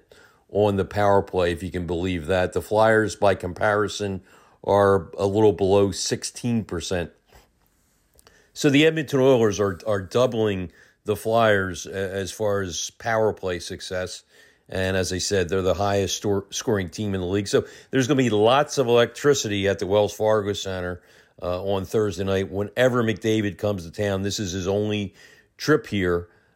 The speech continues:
Uh, you know, it just feels like a playoff game. It really feels special,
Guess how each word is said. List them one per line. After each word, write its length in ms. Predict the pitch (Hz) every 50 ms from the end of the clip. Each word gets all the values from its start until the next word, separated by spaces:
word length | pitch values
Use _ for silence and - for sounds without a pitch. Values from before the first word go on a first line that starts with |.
| - -
Uh, 420 | 90 95 95 98 98 98 98 95 -
you 100 | - 110 110
know, 180 | 107 110 107
it 160 | 101 98 - -
just 240 | - 110 - -
feels 240 | - 120 120 110 90
like 160 | 107 107 -
a 60 | 98 85
playoff 460 | - - - 110 107 104 101 90 -
game. 260 | - 87 82 82 82
It 80 | 85 80
really 500 | 101 101 107 113 120 120 110 107 104 101
feels 400 | 92 - - 104 101 98 87 -
special, 580 | - - - 104 104 101 - 104 104 98 95